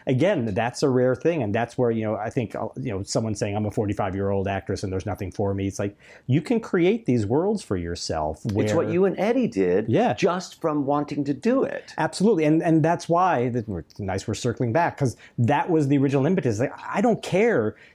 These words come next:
Speaker 1: if anybody ever sees this, or I want to go through this process with you. And we had a blast.
Speaker 2: Right.
Speaker 1: Um,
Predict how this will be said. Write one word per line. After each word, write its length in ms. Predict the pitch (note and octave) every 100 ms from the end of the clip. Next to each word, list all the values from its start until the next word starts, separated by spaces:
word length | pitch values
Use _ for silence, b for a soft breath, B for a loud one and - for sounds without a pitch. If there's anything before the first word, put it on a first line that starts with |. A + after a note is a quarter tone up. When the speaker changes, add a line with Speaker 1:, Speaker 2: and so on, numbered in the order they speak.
| -
Speaker 1:
if 240 | C#3 C#3
anybody 380 | - D#3+ D3+ D3
ever 140 | C3+ C3+
sees 420 | - D3+ G3 A2
this, 500 | F#2 F#2+ - - - -
or 200 | A#2+ A#2+ G#2 - -
I 320 | G#2 E2 D#3
want 300 | E3+ F3+ F3
to 80 | D3
go 260 | A2+ C#3 C#3
through 160 | C#3
this 140 | B2 -
process 520 | C#3+ C3 - G#2+ -
with 240 | C3 D3
you. 120 | G2+ A2
And 140 | C#3
we 80 | D3+
had 160 | E3+
a 20 | D#3+
blast. 840 | B2+ C#3 E3+ G3+ F#2 - - -
Speaker 2:
Right. 340 | G#2+ G2+ E2+ -
Speaker 1:
Um, 520 | A#2+ A#2 A#2 A#2+